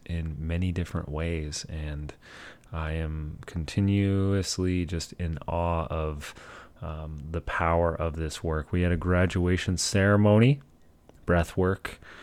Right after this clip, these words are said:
uh, somatic release ceremony, and had around, pff, thirty to forty people, including all of us facilitators, and it was, it was so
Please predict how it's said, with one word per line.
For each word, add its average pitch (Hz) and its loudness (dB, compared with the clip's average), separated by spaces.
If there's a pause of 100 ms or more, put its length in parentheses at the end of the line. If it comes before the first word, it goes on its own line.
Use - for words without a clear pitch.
(340)
uh, 80 -2
somatic 85 0
release 82 0
ceremony, 95 4 (720)
and 87 0
had 92 0
around, 92 -2 (420)
pff, - -10 (100)
thirty 98 2
to - -8
forty 98 2
people, 98 0
including 87 0
all 87 2
of 87 2
us 87 0
facilitators, 87 -2
and 80 -6
it 80 -8
was, 80 -6 (880)
it 90 -4
was 82 -2
so 92 0